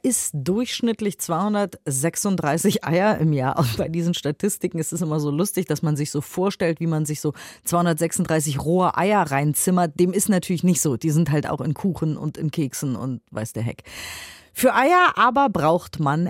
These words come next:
Hennen. Das heißt, die kleinen männlichen Küken, die müssen weg, die legen ja keine Eier. Laut der E-U-Kommission werden in der Europäischen Union, ähm, im Jahr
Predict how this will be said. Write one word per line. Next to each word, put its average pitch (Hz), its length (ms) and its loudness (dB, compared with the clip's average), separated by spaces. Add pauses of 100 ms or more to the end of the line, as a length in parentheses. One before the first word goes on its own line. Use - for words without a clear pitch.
(120)
Hennen. 147 640 4
Das 151 380 0
heißt, 143 380 -2
die 160 80 -4
kleinen 151 320 0
männlichen 214 480 0
Küken, 220 440 -2
die 170 120 0
müssen 139 360 0
weg, 220 380 0
die 226 120 2
legen 175 260 2
ja 180 120 0
keine 143 440 -2
Eier. 123 340 -4
Laut 160 480 0
der 175 400 -2
E-U-Kommission 277 840 -4
werden 139 420 0
in 156 140 -2
der 143 100 -2
Europäischen 135 580 -6
Union, 156 560 -4
ähm, 131 300 -8
im 190 180 4
Jahr 123 520 -2